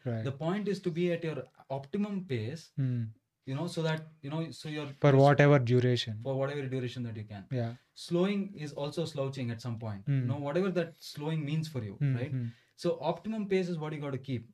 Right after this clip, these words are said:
Speaker 1: Right.
Speaker 2: And if you are, if you're firing both your slow twitch and your fast twitch muscles, there's a good chance that, you know,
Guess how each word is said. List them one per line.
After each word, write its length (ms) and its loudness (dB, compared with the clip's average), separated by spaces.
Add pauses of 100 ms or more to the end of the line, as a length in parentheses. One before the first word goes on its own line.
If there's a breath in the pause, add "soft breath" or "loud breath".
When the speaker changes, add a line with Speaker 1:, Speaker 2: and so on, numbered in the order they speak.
(140)
Speaker 1:
Right. 100 0
Speaker 2:
And 280 0
if 200 -2
you 200 0
are, 120 -4 (380)
if 60 -12
you're 100 -6
firing 380 -2
both 240 -6
your 140 -4
slow 300 -8
twitch 260 -10
and 200 -4
your 100 -6
fast 260 -8
twitch 180 -12
muscles, 320 -8
there's 140 -8
a 60 -4
good 180 -8
chance 280 -6
that, 260 -6 (500 soft breath)
you 100 -4
know, 240 -4